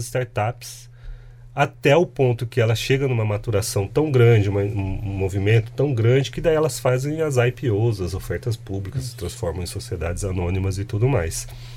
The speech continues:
Aí, bom, eu falei então do, do, numas formas de investimento, até fui um pouco além, mas, né, tem essa questão de investimento. Quando vem um investidor anjo, a empresa ela já tem que tá um pouco mais madura, seja,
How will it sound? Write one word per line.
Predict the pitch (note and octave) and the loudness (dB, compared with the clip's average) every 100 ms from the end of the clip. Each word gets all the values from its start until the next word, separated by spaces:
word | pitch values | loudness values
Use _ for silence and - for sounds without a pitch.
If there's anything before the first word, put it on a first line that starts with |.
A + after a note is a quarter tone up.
| - - | -16 -4
Aí, | - D#3 E3 F3+ - - | 4 6 6 2 0 -8
bom, | - A2 F#2 - | 4 4 4 -2
eu | A#2+ | -4
falei | - C3 A2+ | 4 6 6
então | F#2+ - E2+ F#2 | 4 -2 -4 -4
do, | F#2 | -8
do, | G2 G#2+ G#2+ G2 G2 | -8 -8 -8 -8 -10
numas | F2+ F#2 E2+ | -4 -2 0
formas | - F#2+ F2+ | 0 2 2
de | F#2+ | 2
investimento, | F#2 F#2 A#2+ A2 C3+ | 2 2 4 6 6
até | G#2+ A#2 B2 | 4 4 2
fui | - A2+ | 4 2
um | |
pouco | F#2+ F#2 - | 4 -2 0
além, | A2 F#2 A#2 - - - | 2 2 -2 -8 -20 -8
mas, | G#2 F2+ F2 - - - - - - - - | -2 -2 -2 -8 -14 -16 -20 -20 -20 -20 -8
né, | F#2 F#2+ - - | -2 -2 -4 2
tem | - | 8
essa | C3+ B2+ | 8 6
questão | A#2 G#2+ - G#2+ | 2 2 4 6
de | |
investimento. | G#2+ A#2+ - B2+ C#3 | 6 4 4 2 2
Quando | - F#3+ G3+ | 8 8 8
vem | A#2 G#2+ | 6 4
um | |
investidor | F#2+ F#2+ - G2+ A2 | 4 -2 -2 0 4
anjo, | C#3+ A#2+ F#2+ G#2+ - | 6 6 4 -2 0
a | A#2+ | 2
empresa | C#3 - C3 D#3 C3+ | 2 4 6 6 6
ela | C3 | 4
já | C3 | 4
tem | C3+ C3 | 2 0
que | |
tá | - | 2
um | C#3 | 2
pouco | D3 C3 | 0 0
mais | C#3+ C3+ | 2 2
madura, | D3+ D#3 A2+ G#2 F2+ F#2 | 2 0 2 0 -2 -8
seja, | - C#3+ C3+ A#2 | -2 0 2 0